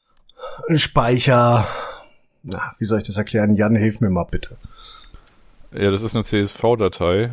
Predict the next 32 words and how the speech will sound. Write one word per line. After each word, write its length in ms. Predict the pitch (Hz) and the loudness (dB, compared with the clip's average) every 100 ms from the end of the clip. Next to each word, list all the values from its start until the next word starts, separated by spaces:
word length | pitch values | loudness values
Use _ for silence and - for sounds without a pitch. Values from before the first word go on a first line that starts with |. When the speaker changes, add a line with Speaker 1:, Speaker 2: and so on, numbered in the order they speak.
| 110 | -8
Speaker 2:
wo 580 | 104 95 92 92 95 101 | -4 0 2 2 0 -4
im 200 | 90 98 | -6 -2
Wesentlichen 520 | 98 101 92 95 104 | -2 -2 -2 -2 -4
so 420 | 90 90 90 90 87 | -2 0 2 2 -2
Speicherpools 1800 | - 90 92 104 90 87 85 82 90 _ - 110 110 104 90 - - - | -4 -2 0 0 2 2 2 0 -6 _ -4 0 2 2 0 -10 -14 -6
festgesetzt 640 | 90 82 - 80 78 - | -4 -4 -6 -6 -6 -8
sind. 320 | - 85 98 - _ _ _ _ _ _ _ - | -10 -10 -12 -20 _ _ _ _ _ _ _ -4
Theoretisch. 720 | 90 85 92 - 80 - - _ - 127 - | -2 2 0 -2 -8 -12 -20 _ -16 -10 -2
Könnte 220 | 120 113 | -2 0
man 140 | 92 | 0
annehmen 380 | 107 113 85 82 | 0 0 -2 -4
zumindest, 460 | - 82 82 78 85 | -8 -6 -6 -6 -6
wenn 80 | |
man 120 | 85 85 | -6 -6
diese 180 | 85 | -6
Datei 300 | 80 80 82 | -8 -6 -4
öffnet. 460 | 80 - - 80 - | -2 -4 -6 -10 -10
Also, 180 | 85 85 | -10 -8
und 240 | 80 82 | -8 -8
dann 160 | 85 82 - - - - | -10 -10 -14 -20 -16 -4
waren 160 | 92 | -4
quasi 240 | - 90 90 | -2 -4 -2
drei 200 | 92 92 | 0 0
Systeme: 520 | 90 - 107 120 104 | -2 -2 0 2 2
einmal 220 | 90 85 | 0 -2
am 80 | 82 | -4
P 140 | - | -10
C, 260 | - 110 117 | -4 -2 0
einmal 280 | 95 80 73 | -2 -4 -6
Xbox, 400 | - 113 107 - | -4 -4 -4 -4
einmal 420 | 87 87 80 - | -4 -4 -6 -8
PlayStation. 680 | - 113 - 123 127 143 | -6 -6 -4 -6 -6 -8